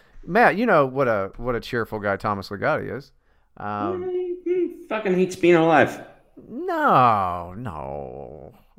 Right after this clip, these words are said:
Speaker 1: That doesn't help me trick people into reading this shit. <laughs>
Speaker 2: Oh, no, he loves being alive. He's, he's very,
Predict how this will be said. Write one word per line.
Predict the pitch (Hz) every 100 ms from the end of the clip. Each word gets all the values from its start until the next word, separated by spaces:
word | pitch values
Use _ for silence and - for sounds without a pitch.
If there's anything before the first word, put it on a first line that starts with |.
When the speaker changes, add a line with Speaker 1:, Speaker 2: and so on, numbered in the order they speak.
| -
Speaker 1:
That | - 87
doesn't | 104 98 92
help | 107
me | 101
trick | 92 113 110
people | - 107 110
into | 107 98
reading | 104 104
this | 107 -
shit. | 151 175 - _ _ _ _ _ _ _ - - -
<laughs> | 139 - - - - - 220
Speaker 2:
Oh, | 226 190
no, | 170 127
he | 160 190
loves | 170 208 135
being | 135 120
alive. | 107 104 92 135
He's, | 143 202
he's | 165 220
very, | 127 190 175